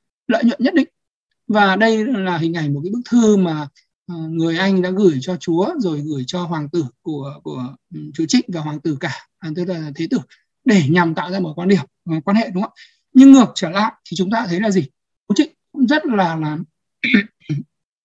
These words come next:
trong giai đoạn đầu cũng rất là tạo điều kiện cho người Anh đến buôn bán, và họ cũng viết những phong thư, cũng có những trao đổi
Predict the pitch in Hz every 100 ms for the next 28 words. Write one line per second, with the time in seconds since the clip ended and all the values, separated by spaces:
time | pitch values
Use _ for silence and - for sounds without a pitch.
0 | _ _ _ - 214 202 160 180 151 131
1 | _ _ _ _ 220 247 269 285 190 160
2 | 185 160 147 190 196 - 185 170 165 156
3 | - _ 185 160 175 180 156 - 165 165
4 | 180 170 160 247 - - - - 185 185
5 | 202 185 233 311 262 - 226 214 240 233
6 | 220 208 208 220 180 202 254 220 208 196